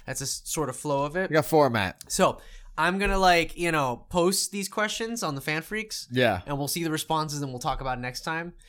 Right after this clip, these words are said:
Speaker 2: Mm-hmm.
Speaker 1: And I just wanna say it on the show so that if anyone who's listening, like, wants to respond to these questions that I'm about to ask and stuff like that, like, please feel free to.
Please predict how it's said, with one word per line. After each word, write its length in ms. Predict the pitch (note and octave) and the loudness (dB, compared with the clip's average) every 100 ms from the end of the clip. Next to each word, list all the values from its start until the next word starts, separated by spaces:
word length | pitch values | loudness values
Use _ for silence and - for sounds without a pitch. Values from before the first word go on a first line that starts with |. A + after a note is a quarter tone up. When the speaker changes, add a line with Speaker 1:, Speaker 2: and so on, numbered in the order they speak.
| - | -10
Speaker 2:
Mm-hmm. 120 | A#2+ | -2
Speaker 1:
And 120 | D#3+ | 0
I 20 | |
just 140 | F3+ G3+ | 2 2
wanna 120 | G#3 | 2
say 140 | G#3+ | 2
it 80 | F3+ | 2
on 120 | E3 | 0
the 60 | D3 | -2
show 280 | - D#3+ C#3 | -2 -2 -2
so 120 | C#3 | -2
that 120 | B2 | -4
if 140 | B2 C#3 | -2 -2
anyone 260 | C#3 C3+ | -2 -4
who's 220 | C3 A#2+ | -6 -6
listening, 420 | C3+ - A#2+ A2+ A2 | -6 -6 -6 -6 -8
like, 180 | G#2+ | -10
wants 360 | - A#2 A#2+ - | -6 -4 -2 -4
to 100 | - | -6
respond 540 | A2 A2 - A#2+ C3 C#3+ | -2 -2 -2 -2 -2 -2
to 80 | |
these 160 | D3+ C#3+ | -4 -6
questions 520 | - D3+ D#3 F3 F3+ | -2 -4 -2 -6 -4
that 100 | F3 | -2
I'm 60 | D#3+ | -2
about 240 | D#3 D#3 | -2 -2
to 40 | D#3 | -2
ask 300 | D#3 E3+ F3 | -4 -4 -10
and 100 | D#3+ | -8
stuff 180 | F3 | -6
like 180 | F3 F3 | -6 -2
that, 260 | F#3 G3+ G3+ - - | -2 -2 -4 -20 -4
like, 220 | F3 D#3 - | -2 -2 0
please 240 | C4 D4+ | 0 2
feel 160 | G3+ - | 2 2
free 180 | F3+ | 0
to. 240 | E3+ G2+ | -2 -6